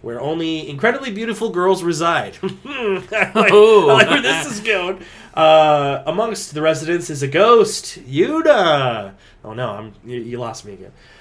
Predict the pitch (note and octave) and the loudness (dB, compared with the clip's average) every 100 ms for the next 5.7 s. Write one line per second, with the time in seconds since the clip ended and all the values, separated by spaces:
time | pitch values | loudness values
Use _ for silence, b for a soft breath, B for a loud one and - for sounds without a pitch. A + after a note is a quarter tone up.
0 | b - E3+ G#3 G#3 G3+ E3+ F3 F3 F3 | b -8 -4 -2 -2 -4 2 2 4 0
1 | D#3+ D3 - E3+ D#3+ C#3+ C3+ A#2+ A2 - | -2 -8 -6 -4 -4 -4 -4 -6 -10 -20
2 | - C3 - D#3+ D#3 - _ _ - C3+ | -14 -12 -2 -2 -2 -6 _ _ -12 -6
3 | C3 C3 F3 - D#3+ C3+ - C#3+ C3 F3+ | -4 -4 -4 -4 -8 -8 -10 -10 -8 -4
4 | F#3 F3 - F#3+ G3 F#3+ - D3 C#3+ E3 | -2 -4 -4 -4 -4 -6 -10 -6 -6 -2
5 | G3 G3 F#3+ F#3+ G3 F#3+ - | -2 -2 -2 0 0 -2 -6